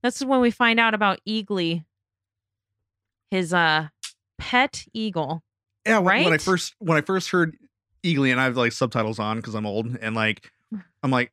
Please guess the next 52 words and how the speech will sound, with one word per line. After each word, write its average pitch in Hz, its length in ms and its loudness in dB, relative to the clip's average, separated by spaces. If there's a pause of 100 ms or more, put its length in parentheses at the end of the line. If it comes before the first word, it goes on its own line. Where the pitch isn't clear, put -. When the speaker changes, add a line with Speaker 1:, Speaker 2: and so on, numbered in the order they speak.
(140)
Speaker 2:
"Eagly." 101 460 -2
I'm 113 80 -2
like, 110 240 -2
"What 147 140 -10
a 208 40 -8
dumb 127 360 -2
name. 104 420 -2 (140)
What 147 140 -6
a - 40 -4
fucking, 127 560 -2 (140)
what, 156 220 0
what 143 120 2
is 196 140 0
this 196 140 -4
gonna 107 200 -4
be? 104 260 -4
Is 123 240 -10
this 156 100 -2
a 160 60 4
robot? 175 680 2
Like, 131 120 -2
what 139 100 -10
the 151 60 -10
fuck 156 300 -2
is 151 140 -2
this?" 101 320 -8 (1120)
And 139 320 -2
opens 143 240 0
up 143 80 -2
the 147 80 0
garage, 123 720 2
and 135 160 -2
it's 131 120 -6
a 143 40 -6
fucking 175 400 0
bald 139 260 2
eagle. 113 340 -2 (160)
Speaker 1:
It's 202 160 -8
a 220 100 -4
bald 196 500 0
eagle. 170 480 -2
Speaker 2:
And 165 100 4
then 202 60 4
I 214 80 4
started 190 300 0
laughing. 190 500 -4
Speaker 1:
<laughs> 214 240 -2 (960)
It 226 100 -12
looks 311 240 -4
really 240 240 -2
good, 196 280 -2
though. 113 400 -12